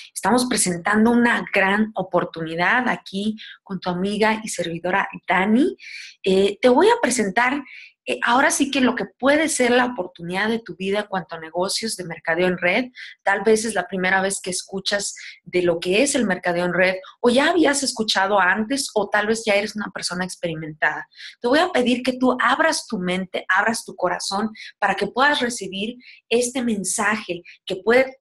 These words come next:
eh, cambiar tu vida y tal vez la de muchas personas que tú conozcas, a las cuales tú decidas compartir esto. Eh, se dice que en el mundo de los negocios y en, ahora sí que cualquier cosa que tú decidas emprender,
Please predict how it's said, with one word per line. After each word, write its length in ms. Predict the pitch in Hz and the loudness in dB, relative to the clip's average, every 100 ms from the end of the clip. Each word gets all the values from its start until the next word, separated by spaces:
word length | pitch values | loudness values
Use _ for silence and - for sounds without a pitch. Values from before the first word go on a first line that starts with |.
| - | -4
eh, 240 | 196 180 | -2 0
cambiar 480 | 175 180 196 254 269 | -2 -4 2 2 2
tu 120 | 247 | -2
vida 200 | 220 240 | 0 2
y 140 | 247 247 | 2 2
tal 160 | 214 | 2
vez 160 | 247 247 | 2 4
la 80 | 220 | 2
de 120 | 202 | 0
muchas 300 | 214 226 - | -2 -4 -4
personas 560 | 185 - 208 214 226 | -4 -2 2 2 2
que 120 | - 185 | -2 -4
tú 180 | 214 | -2
conozcas, 680 | 202 175 180 190 - 196 - - - - | 0 2 2 0 -2 -2 -2 -8 -16 -4
a 60 | 165 | -2
las 200 | 170 - | 0 -2
cuales 520 | - 220 226 226 - | 0 2 2 0 -4
tú 100 | 226 | -4
decidas 400 | 214 208 202 196 | -2 -2 -2 -2
compartir 540 | - 175 175 - 165 | -6 -4 -6 -6 -8
esto. 300 | 151 - - _ _ _ - - - - | -8 -10 -16 _ _ _ -20 -18 -18 -10
Eh, 280 | - 269 277 | 0 2 2
se 160 | - 302 | 0 0
dice 260 | 330 - 453 440 | 2 2 2 2
que 260 | 302 254 247 | 2 2 2
en 180 | 240 226 | 4 4
el 100 | 226 | 4
mundo 320 | 262 294 339 | 4 4 2
de 80 | 269 | 2
los 220 | 226 208 | 0 -2
negocios 800 | 190 175 175 170 170 - - - - - _ | 0 2 2 0 0 2 2 0 -18 -20 _
y 200 | 196 208 | -2 2
en, 600 | 208 196 196 190 190 190 - | 2 2 2 0 -2 -6 0
ahora 240 | 214 220 | 2 4
sí 160 | 220 233 | 0 -2
que 160 | 214 208 | -2 0
cualquier 340 | 180 - 233 | 0 0 -2
cosa 240 | 240 233 | -2 -4
que 80 | 226 | -6
tú 140 | 180 208 | -2 -2
decidas 400 | 208 190 185 185 | 0 0 -2 -2
emprender, 500 | - 165 165 160 | -6 -6 -2 -4